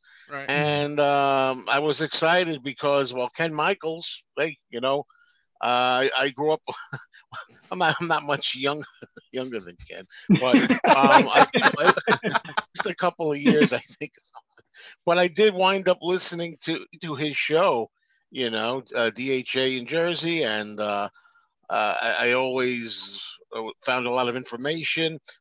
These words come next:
Speaker 2: I'd go to the Beatle Fest, and he'd always be on the panels, uh, and I, I would listen to other shows he was on. I'd say, "You know, I'd like to be able to,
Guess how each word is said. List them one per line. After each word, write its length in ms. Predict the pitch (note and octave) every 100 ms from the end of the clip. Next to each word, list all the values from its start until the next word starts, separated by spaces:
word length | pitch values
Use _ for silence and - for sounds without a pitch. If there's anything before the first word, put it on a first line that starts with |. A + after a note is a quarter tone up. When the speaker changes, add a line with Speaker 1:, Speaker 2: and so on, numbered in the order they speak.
| -
Speaker 2:
I'd 140 | G#2
go 240 | C#3 C#3 C3+
to 160 | - C3
the 120 | A2 -
Beatle 280 | D#3+ F3+ F3
Fest, 420 | - E3+ E3+ - A2
and 80 |
he'd 100 | A#2+ A#2+
always 280 | A#2+ A2+
be 100 | G2+
on 140 | A2+ G#2+
the 80 | G2+
panels, 500 | C#3+ E3 F3 F3+ E3+
uh, 180 | C3+ A#2+ - _ - _ -
and 100 | B2+
I, 160 | C#3 - -
I 100 | C3+
would 200 | C#3 D3+
listen 240 | D#3+ C#3+
to 80 | F3
other 160 | A3+ G3+
shows 320 | D#3+ D3+ C#3
he 80 | D3+
was 160 | D3+
on. 140 | D3+ D3+
I'd 100 | D3+
say, 120 | E3
"You 120 | F3
know, 180 | F#3+ F#3
I'd 140 | F#3+
like 240 | F#3+ G#3 -
to 200 | G3 F3 _ _ _
be 140 | - E3+
able 240 | F#3 E3+
to, 100 | E3